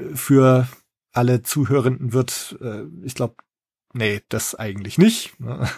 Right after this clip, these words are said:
<laughs> Aber wir wollen hier so die wichtigsten Handlungsbögen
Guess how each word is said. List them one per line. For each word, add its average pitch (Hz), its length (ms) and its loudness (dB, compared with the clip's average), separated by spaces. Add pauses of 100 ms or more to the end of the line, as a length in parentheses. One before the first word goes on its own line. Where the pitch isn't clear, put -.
(340)
<laughs> 135 140 -6 (560)
Aber 143 840 6
wir 117 220 -2
wollen 110 280 -2
hier 107 200 -2
so 110 100 -4
die 110 160 -2
wichtigsten 120 540 -2
Handlungsbögen 123 1160 2